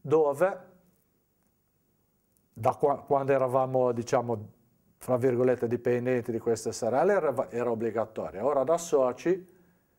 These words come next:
possiamo decidere di andare o no a fare, è una disponibilità in più che diamo, cioè siamo obbligati a andare a fare il nostro turno al pomeriggio perché siamo liberi, poi ci viene offerta questo mezzo turno per andare a coprire,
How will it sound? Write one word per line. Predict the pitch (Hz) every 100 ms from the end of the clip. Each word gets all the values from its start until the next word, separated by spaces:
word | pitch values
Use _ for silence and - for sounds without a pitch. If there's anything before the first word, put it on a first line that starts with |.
| _ _ _ _ _ _ _ _ _ _ _
possiamo | - 147 - 143 147 156 156 -
decidere | 123 135 - 143 151
di | 123
andare | 117 120 131 117
o | 113
no | 127
a |
fare, | 101 117 104 101
è | 127
una | 147 143
disponibilità | 131 123 139 127 131 151 151 131
in | 123
più | 139 131
che | 170
diamo, | 151 123 123 123 143 -
cioè | 131 123
siamo | - 135 123
obbligati | 123 127 123 117 85
a | 87
andare | 95 120 107
a |
fare | 127 117 110
il | 104
nostro | 113 113 123
turno | - 120 104
al | 90
pomeriggio | 107 113 117 95 90
perché | 101 113
siamo | 107 175 180
liberi, | 135 143 143 - _
poi | 190
ci | 180
viene | 131 143 143
offerta | 160 - 139 139 - 160 - _ _ _ _ _ _ - _
questo | 131 123 127
mezzo | 120 123 127 127
turno | 139 120 95
per | 95 110
andare | 117 113 110
a |
coprire, | 104 107 110 117 95 76